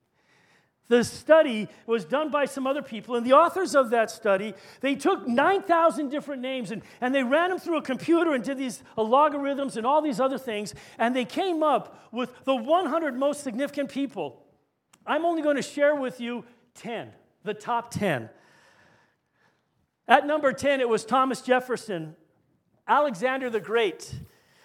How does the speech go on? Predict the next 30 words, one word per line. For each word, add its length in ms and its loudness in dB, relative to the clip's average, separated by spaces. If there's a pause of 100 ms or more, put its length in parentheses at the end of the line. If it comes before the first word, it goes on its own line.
Aristotle. 760 4 (100)
Number 360 0
seven 420 0
was 180 -4
Adolf 460 -2
Hitler. 380 -8 (400)
Now, 140 -8
we 80 -8
know 160 -4
it's 140 -8
not 260 -6
based 240 -6
on 140 -8
popularity 720 -6
and, 160 -8
and 120 -10
stuff 300 -6
like 160 0
that. 320 -2 (320)
Uh, 180 10
number 240 4
six 360 -2
was 160 0
George 320 2
Washington. 720 0
There 100 4
was 160 2
Abraham 480 0
Lincoln, 480 -4 (200)
Shakespeare. 720 -6